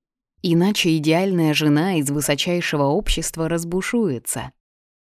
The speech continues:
Максим снова усмехается, зная, что я права. «Сара что, всех вас на коротком поводке держит?»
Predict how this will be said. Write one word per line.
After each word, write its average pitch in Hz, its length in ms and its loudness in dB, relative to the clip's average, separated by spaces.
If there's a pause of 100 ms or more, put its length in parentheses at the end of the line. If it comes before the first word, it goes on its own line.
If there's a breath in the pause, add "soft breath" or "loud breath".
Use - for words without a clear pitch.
(140)
Максим 160 560 2
снова 190 380 -2
усмехается, 143 920 -2
зная, 160 360 2
что 151 200 -4
я 147 200 -2
права. 147 480 -4 (800)
«Сара 220 400 2
что, - 400 -2 (360 loud breath)
всех - 400 2
вас 139 260 0
на 160 100 2
коротком 151 480 0
поводке 156 480 0
держит?» 143 540 -6